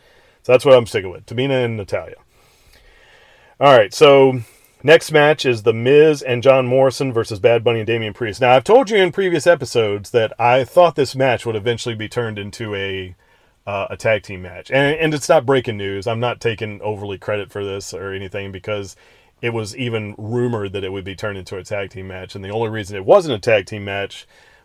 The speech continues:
was because Damian Priest and John Morrison were dealing with some minor injuries, and Bad Bunny and Miz were the healthy ones, so they decided to make it a,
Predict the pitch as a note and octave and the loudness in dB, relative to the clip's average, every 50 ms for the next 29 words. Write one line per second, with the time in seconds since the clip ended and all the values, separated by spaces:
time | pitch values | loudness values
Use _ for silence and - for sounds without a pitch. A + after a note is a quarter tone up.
0 | - A2+ A2+ F#2+ F#2+ A2 - - A#2 A2+ G#2+ G#2+ G#2 G2 - - - _ _ _ | -6 -6 -6 -6 -8 -10 -4 -2 0 0 0 -2 -4 -8 -12 -18 -20 _ _ _
1 | _ _ - - B2 C3 B2+ B2 A#2 A2 - - C#3 B2+ B2 A#2+ A2 - - - | _ _ -4 -2 -2 0 0 -2 -4 -6 -6 -6 -6 -6 -4 -6 -6 -8 -12 -14
2 | - - A2+ A2 G#2+ G#2+ G#2 G#2 G2 G2 A#2 A2+ A2+ A2 A2 G#2+ A#2 A#2+ A2+ G#2 | -14 -12 -8 -8 -6 -6 -8 -8 -4 -4 -2 -2 -2 -4 -4 -4 -2 -2 -2 -2
3 | - - A2 G2+ G2+ G2+ G2 F#2+ G#2+ G#2+ G#2+ G#2+ G#2 G2+ F#2+ - - G2+ G2 G2+ | -4 -8 -8 -8 -8 -10 -10 -10 -8 -8 -8 -8 -8 -10 -12 -12 -12 -12 -10 -10
4 | G2+ G2+ G2+ G2+ - B2 C3 C3 A2+ A2 G2+ G2+ G2+ G2 G2 G2 F#2+ - _ _ | -10 -10 -10 -10 -6 -6 -4 -4 -4 -8 -8 -10 -10 -10 -10 -12 -12 -16 _ _
5 | _ _ _ _ _ _ _ - A2+ A2 G#2+ G2+ G2+ F#2+ A#2 A#2 A#2 G#2+ F#2+ A#2 | _ _ _ _ _ _ _ -16 -10 -8 -8 -8 -6 -2 0 0 0 0 0 -2
6 | A2+ A2+ G#2+ G2+ G2 G2+ A2 B2+ B2 A2+ G#2+ G2 F2+ F#2+ G2+ F#2 F2+ E2+ - C3+ | -4 -4 -4 -8 -8 -6 -4 -2 -2 -2 -4 -6 -8 -10 -10 -10 -8 -2 -2 -2
7 | C#3+ C#3 - G#2+ F#2+ F#2+ F#2+ F#2 F#2 F2+ - - - - - - G2+ G2+ G2 F2+ | -2 -2 -4 -8 -10 -10 -10 -12 -12 -14 -18 -20 -20 -18 -16 -14 -10 -10 -10 -12
8 | G2+ - - C3 C3+ B2+ G2+ G#2+ A2 A2 G#2 G2 G#2 F#2+ F#2 F2+ F#2 | -10 -4 0 0 0 0 -2 -6 -10 -10 -10 -10 -10 -12 -12 -14 -14